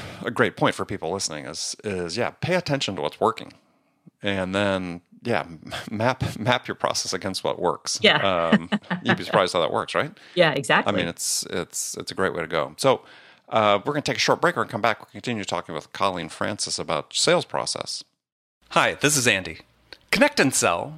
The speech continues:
Speaker 1: is used by sales reps at nearly a thousand companies, including hundreds of technology startups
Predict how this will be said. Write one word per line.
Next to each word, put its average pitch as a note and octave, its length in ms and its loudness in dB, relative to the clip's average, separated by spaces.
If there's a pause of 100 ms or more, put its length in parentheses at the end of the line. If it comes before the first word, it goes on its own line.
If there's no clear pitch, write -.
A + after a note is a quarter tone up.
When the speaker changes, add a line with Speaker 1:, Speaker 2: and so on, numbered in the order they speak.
Speaker 1:
is A#2+ 180 2
used F#3+ 240 4
by C3 100 4
sales F#3 360 2
reps F3 180 2
at - 80 -4
nearly C3 240 2
a G2+ 60 -4
thousand F3 480 2
companies, E2 500 -6
including D3 360 2
hundreds G3+ 320 0
of G2+ 80 -2
technology F3 480 2
startups D3 500 2